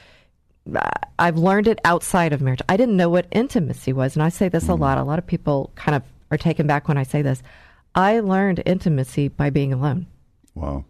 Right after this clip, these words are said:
Speaker 1: with Jesus.
Speaker 2: Yep.
Speaker 1: And that's the true intimacy. I think, uh, oftentimes they, you know, people hear intimacy and they think sexual intimacy. I'm not talking about that. I'm talking about that one-on-one deep relationship
Speaker 2: Sure.
Speaker 1: with Jesus Christ. And,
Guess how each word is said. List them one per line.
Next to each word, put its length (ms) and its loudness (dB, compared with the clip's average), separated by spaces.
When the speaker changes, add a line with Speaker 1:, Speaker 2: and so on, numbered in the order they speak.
Speaker 1:
with 220 0
Jesus. 360 -4
Speaker 2:
Yep. 160 -8
Speaker 1:
And 160 2
that's 280 0
the 100 0
true 260 0
intimacy. 480 0
I 60 2
think, 220 0
uh, 160 2
oftentimes 480 0
they, 320 0
you 100 -2
know, 60 0
people 320 0
hear 160 2
intimacy 460 0
and 100 -2
they 100 0
think 200 -2
sexual 360 0
intimacy. 460 -2
I'm 120 2
not 160 0
talking 320 -2
about 260 -2
that. 120 0
I'm 120 0
talking 300 -2
about 200 -2
that 120 0
one-on-one 960 2
deep 340 0
relationship 720 -2
Speaker 2:
Sure. 200 -4
Speaker 1:
with 220 -2
Jesus 340 -4
Christ. 460 -4
And, 140 0